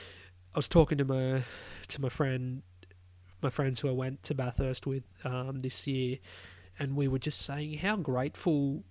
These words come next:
we are that we actually got to do that trip in February.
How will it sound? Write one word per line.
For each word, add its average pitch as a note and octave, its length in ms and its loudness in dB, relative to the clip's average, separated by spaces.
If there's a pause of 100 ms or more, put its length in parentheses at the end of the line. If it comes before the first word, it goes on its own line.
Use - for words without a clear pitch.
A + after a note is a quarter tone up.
(180)
we C3 280 4
are D3+ 380 -2
that C3+ 220 -2
we C3 160 2
actually C3+ 360 -2
got A#2+ 280 -6
to - 80 -10
do C3 180 -2
that B2+ 220 -6
trip - 360 -4
in C#3 240 -2
February. A3 720 -2